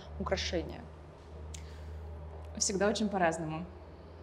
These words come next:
Speaker 2: М, некоторые вещи даются с трудом, и приходится попыхтеть долго, м, долго мучиться, <laughs> и что-то получается. А иногда очень просто. Когда знаешь человека, знаешь его увлечения, и хоть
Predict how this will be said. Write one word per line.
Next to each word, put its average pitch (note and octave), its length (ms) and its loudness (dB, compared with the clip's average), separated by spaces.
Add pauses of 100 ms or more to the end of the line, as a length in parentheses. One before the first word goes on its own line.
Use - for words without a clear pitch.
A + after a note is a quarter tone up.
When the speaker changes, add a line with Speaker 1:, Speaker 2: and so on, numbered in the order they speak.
(280)
Speaker 2:
М, F#3 580 0
некоторые F#3+ 520 2
вещи F3 680 4
даются F#3 340 2
с - 60 0
трудом, F3 540 0 (480)
и F3+ 120 4
приходится F#3 600 0
попыхтеть F#3+ 720 2
долго, E3+ 640 2 (440)
м, F3+ 340 -4
долго F3+ 440 4 (300)
мучиться, G3 760 0
<laughs> - 60 -14
и B3+ 300 8
что-то A#3 300 6
получается. B3+ 880 8 (500)
А F#3+ 140 6
иногда G3+ 300 6
очень A3+ 260 6
просто. F3 680 -2
Когда F#3+ 240 4
знаешь G#3+ 300 6
человека, G3+ 480 2
знаешь F#3 320 0
его F#3 140 0
увлечения, F#3+ 560 2
и - 20 2
хоть F3 340 -2